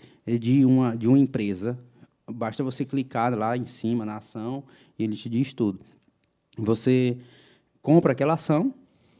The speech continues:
e deixa lá. E no final do mês ela vai te pagar os dividendos. Se ela tiver valorizado, você vende também, já ganha dinheiro ali em cima também. É,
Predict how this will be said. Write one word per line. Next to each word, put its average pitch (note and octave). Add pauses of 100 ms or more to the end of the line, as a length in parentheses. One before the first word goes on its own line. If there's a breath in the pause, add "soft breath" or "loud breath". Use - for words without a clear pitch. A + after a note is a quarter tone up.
e D4
deixa A3
lá. G#3+ (140)
E F3 (200)
no D#3+
final F#3
do F3+
mês E3+
ela G3
vai D#3+
te -
pagar D3
os D#3
dividendos. D3+
Se E3
ela E3+
tiver C3
valorizado, C3
você D3 (120)
vende C#3
também, C#3
já C#3+
ganha C3+
dinheiro C#3
ali C3+
em B2+
cima B2+
também. B2
É, F3+